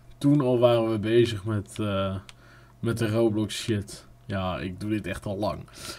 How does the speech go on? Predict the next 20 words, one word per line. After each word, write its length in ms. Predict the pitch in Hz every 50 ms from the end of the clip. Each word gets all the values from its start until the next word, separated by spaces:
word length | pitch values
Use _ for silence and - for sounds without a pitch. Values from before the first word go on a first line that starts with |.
| - - -
Maar 260 | 127 135 147 156 156
nee, 160 | 165 170 170
ja, 180 | 165 156 156 156
jongens. 360 | 151 156 139 123 117 - -
Oh, 260 | - - 156 113 98
ik 100 | 101 98
ben 140 | 117 123 113
groen, 480 | - - - 175 202 262 294 277 247
zie 240 | 190 175 196 196 190
ik, 100 | 185 185
gek. 380 | - - 202 254 294 - - - - - -
Wow, 240 | - 214 214 220 190
yo, 220 | 185 190 202 185 135
ik 60 | 104
ben 100 | 120 131
helemaal 220 | 147 160 165 151
groen 200 | - 147 151 151
uitgeslagen. 540 | 147 147 143 - - - 113 - - - 123
Maar 80 | 123 -
goed, 240 | 143 135 117 -